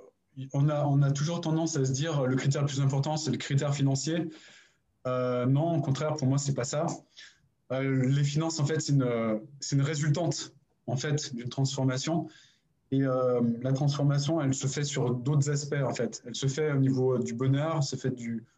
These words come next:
au niveau du bien-être, et puis, euh, de la perception du succès de la personne, en fait. Perception de son impact, en fait. Et la transformation, pour moi, elle se fait sur ces quatre, euh, ces quatre axes-là, en fait, principalement.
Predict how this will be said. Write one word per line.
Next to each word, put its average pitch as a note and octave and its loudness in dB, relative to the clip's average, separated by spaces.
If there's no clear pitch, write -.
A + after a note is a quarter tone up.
au B2 -6
niveau B2 -6
du A#2+ -6
bien-être, C3+ -2
et A2+ -6
puis, D#3+ -2
euh, C3+ 0
de A#2+ 0
la A#2+ 0
perception C#3 -2
du C3+ 2
succès - -4
de B2 2
la B2 0
personne, B2+ -2
en G#2+ -4
fait. - -10
Perception C3+ 0
de C#3 4
son B2+ 0
impact, B2+ -4
en G#2+ -10
fait. G#2+ -16
Et C3 0
la C#3 0
transformation, C#3+ 0
pour C#3 0
moi, D3+ 4
elle D3+ 0
se D3+ -2
fait C3 -2
sur C3 -8
ces - -2
quatre, C3+ -2
euh, B2+ 2
ces - -4
quatre B2 -2
axes-là, B2+ 0
en - -2
fait, - -16
principalement. G#2+ -6